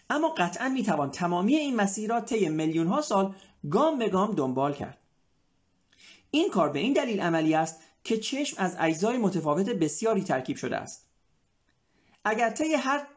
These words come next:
چند نسل جهش کوچکی باعث تغییر یکی از این اجزا گردد، مثلاً قرنیه کمی کروی تر شود،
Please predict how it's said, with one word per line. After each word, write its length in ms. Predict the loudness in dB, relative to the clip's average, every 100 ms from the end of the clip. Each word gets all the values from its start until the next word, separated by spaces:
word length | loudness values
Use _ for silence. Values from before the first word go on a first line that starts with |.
| -20 -12
چند 400 | -4 -2 -2 0
نسل 340 | 0 0 -4 -14 -20 -20 -10
جهش 400 | -6 -2 -2 -2
کوچکی 680 | -4 -4 -4 -2 -2 -2 -4
باعث 360 | 0 0 0 -4
تغییر 420 | -2 0 0 -2
یکی 380 | -2 -2 0 0
از 120 | 0
این 140 | -4
اجزا 320 | -4 -4 -4
گردد، 460 | -2 -2 -2 -2 -4 -10 _ _ _ _ _ _ -4
مثلاً 380 | -2 0 -2 0
قرنیه 380 | 2 2 2 2
کمی 320 | 2 2 0
کروی 380 | 0 2 2 0
تر 200 | -2 -2
شود، 360 | -2 0 -2